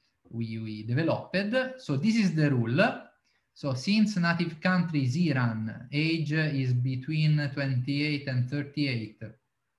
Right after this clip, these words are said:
Capital gain lower than four thousand and sixty,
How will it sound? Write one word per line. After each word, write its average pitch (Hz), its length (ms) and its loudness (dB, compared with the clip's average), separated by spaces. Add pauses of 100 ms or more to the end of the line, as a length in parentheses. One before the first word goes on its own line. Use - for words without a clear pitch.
(380)
Capital 160 420 2
gain 143 360 2
lower 147 280 2
than 139 640 0 (800)
four 135 200 -2 (120)
thousand 147 720 -2 (320)
and 131 240 -4
sixty, - 720 -8